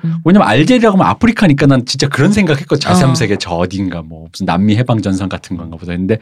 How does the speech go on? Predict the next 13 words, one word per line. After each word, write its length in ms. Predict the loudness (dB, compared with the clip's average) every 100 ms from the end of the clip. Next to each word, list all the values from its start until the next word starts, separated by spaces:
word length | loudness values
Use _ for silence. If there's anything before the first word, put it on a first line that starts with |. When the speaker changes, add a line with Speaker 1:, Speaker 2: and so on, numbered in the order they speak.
| -6
Speaker 2:
아닌 340 | -2 2 4 4
거야. 480 | 0 -2 -6 -8 -14 _
그, 140 | -2
그 160 | 0 2
부분을 600 | 0 0 2 2 2 -2 -4
이제 140 | -2 2
이 260 | 2 0 -2
영화사의 420 | 0 2 2 2 0
길이 220 | 2 2
남는 300 | 2 0 0
명작인데 680 | 0 0 0 -2 0 0 -2 -6 _ _
한번 360 | -2 2 2
보시면 500 | 2 2 2 -2 -4